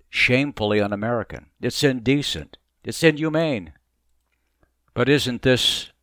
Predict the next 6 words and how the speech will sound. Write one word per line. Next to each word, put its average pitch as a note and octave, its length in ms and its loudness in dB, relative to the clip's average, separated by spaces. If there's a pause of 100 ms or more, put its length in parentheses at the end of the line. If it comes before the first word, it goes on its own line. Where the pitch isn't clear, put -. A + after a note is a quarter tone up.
(100)
a G#2 100 -4
sinister B2 640 0
and G2 300 -6
morally G2+ 500 4
corrupt G2 400 -2
way G2 340 0